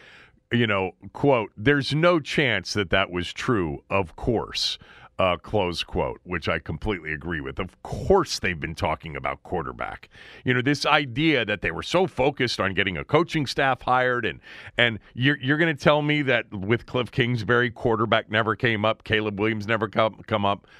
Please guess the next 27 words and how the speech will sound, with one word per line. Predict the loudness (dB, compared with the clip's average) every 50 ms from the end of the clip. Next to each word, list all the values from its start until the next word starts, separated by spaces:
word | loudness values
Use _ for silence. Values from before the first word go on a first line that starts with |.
| -20 -20 -20 -8
came | -2 0 0 2 2
up. | 2 0 2 2
But | 0 2 6
I | 6 6
don't | 6 6 4
have | 2 0 0
a | 0
problem | 2 4 6 6 6 4 2
with | -2 -2 0 2
them | 2 2 2 0 -2 -4 -6 -12 -20 -14 _ 0
deflecting | 0 0 0 0 0 2 2 2 2 0 -2 0 0 -2 -4 -2
and | 0 0 0 2 2
not, | 2 2 2 0 -2
you | -2 -2 0
know, | 2 2 2 0 0 -2 -4
d-, | -6 -6 -6 -6 -6
disseminating | -4 -4 -2 0 2 2 2 2 2 0 0 0 0 0
anything | 0 0 -2 -2 -2 -2 -2
that | 0 0
might | 2 0 0 0
be, | 0 -2 0 -2 -2 -4 -8 -16 -20 -20 -20 -20 _ _
you | -2 0 0
know, | 2 2 2 0 0
uh, | -2 0 0 2 2 0 0
in | -2 -2 0
their | 2 0 0
minds, | 0 0 -2 -2 -2 -4 -4 -4 -4 -6 -6